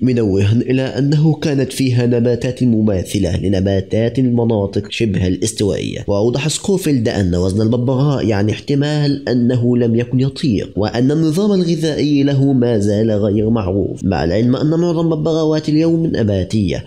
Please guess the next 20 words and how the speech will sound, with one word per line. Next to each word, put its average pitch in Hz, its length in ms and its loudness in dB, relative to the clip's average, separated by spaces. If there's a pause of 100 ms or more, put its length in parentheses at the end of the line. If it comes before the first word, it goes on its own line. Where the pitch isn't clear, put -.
(160)
وقال 80 400 -2
سكوفيلد 127 640 0
أن 107 300 0
موقع 123 680 -2
سانت 113 440 -2
باتان 147 680 -2 (100)
يوفر 180 500 0
الرؤية 180 280 0
الوحيدة 170 560 -2
للطيور 101 600 0
الأرضية 135 540 -2
والحيوانات 127 720 -2
الأخرى 104 680 -2
التي 98 380 0
عاشت 107 320 -2
في 127 180 0
نيوزيلندا 143 800 0
منذ 98 360 0
عصر 110 420 -2
الديناصورات. 117 840 -2